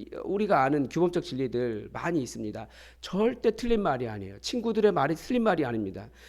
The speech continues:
그런데 이런 규범적 진리를 인간사의 모든 일에 다 적용할 수 있는가라고 하는 문제예요.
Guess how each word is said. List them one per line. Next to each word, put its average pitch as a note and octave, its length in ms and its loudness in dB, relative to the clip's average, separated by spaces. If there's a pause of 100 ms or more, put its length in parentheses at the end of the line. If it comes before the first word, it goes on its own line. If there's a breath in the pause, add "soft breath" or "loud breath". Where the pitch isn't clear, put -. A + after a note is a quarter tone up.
(200 loud breath)
그런데 A3 380 10
이런 F3+ 220 10
규범적 G3 480 4
진리를 D3 400 0
인간사의 F3 580 4
모든 A3 640 -2
일에 E3 140 4
다 C#3+ 180 -2
적용할 D#3 400 0
수 - 220 -8
있는가라고 F3 1120 4
하는 A#2+ 220 -2
문제예요. F#2 400 -12